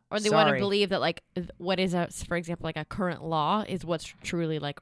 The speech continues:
Speaker 1: right or is gonna help you or benefit you. And it's like, mm, that's not always true.
Speaker 2: Yeah.
Speaker 1: You know?
Speaker 2: No,
Speaker 1: Some
Speaker 2: I mean
Speaker 1: laws are meant to be broken. <laughs>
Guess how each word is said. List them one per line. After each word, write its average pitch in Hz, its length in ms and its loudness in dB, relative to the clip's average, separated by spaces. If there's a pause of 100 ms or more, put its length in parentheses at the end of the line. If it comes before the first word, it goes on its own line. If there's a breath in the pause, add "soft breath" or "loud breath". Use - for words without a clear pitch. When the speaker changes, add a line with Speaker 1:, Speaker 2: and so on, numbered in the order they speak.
Speaker 1:
right 147 540 -8
or 160 120 0
is 156 120 -4
gonna 156 200 -4
help 151 320 -2
you - 120 -6
or 156 80 0
benefit 151 440 -4
you. 160 120 -8
And 151 80 -6
it's - 220 -10
like, 170 120 -12 (100)
mm, 202 120 -10
that's 226 200 -10
not 233 180 -8
always 196 300 -6
true. - 360 -10 (420 soft breath)
Speaker 2:
Yeah. 90 320 -12 (180)
Speaker 1:
You 180 120 -10
know? 170 260 -10 (240)
Speaker 2:
No, 95 400 -8
Speaker 1:
Some 202 120 -2
Speaker 2:
I - 20 -2
mean 202 80 0
Speaker 1:
laws 180 260 2
are 175 60 0
meant 170 200 -4
to 175 60 -4
be 165 60 -2
broken. 160 640 -6
<laughs> - 60 -20